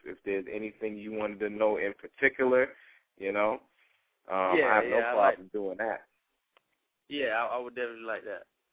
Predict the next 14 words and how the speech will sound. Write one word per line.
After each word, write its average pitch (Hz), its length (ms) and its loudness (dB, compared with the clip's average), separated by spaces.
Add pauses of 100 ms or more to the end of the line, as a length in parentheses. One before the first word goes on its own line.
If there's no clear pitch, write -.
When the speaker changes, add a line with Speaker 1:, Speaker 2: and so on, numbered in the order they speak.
(960)
Speaker 1:
All 98 140 2
right, 101 320 4
well, 98 220 2
uh, 98 320 6 (640)
I'll 95 200 0
say 113 120 2
my, 101 320 2
my 98 200 2 (100)
email 151 800 4
is 101 340 -4 (260)
K 147 480 4 (120)
T, 175 400 -2 (800)
as 101 200 -6
in 95 200 -6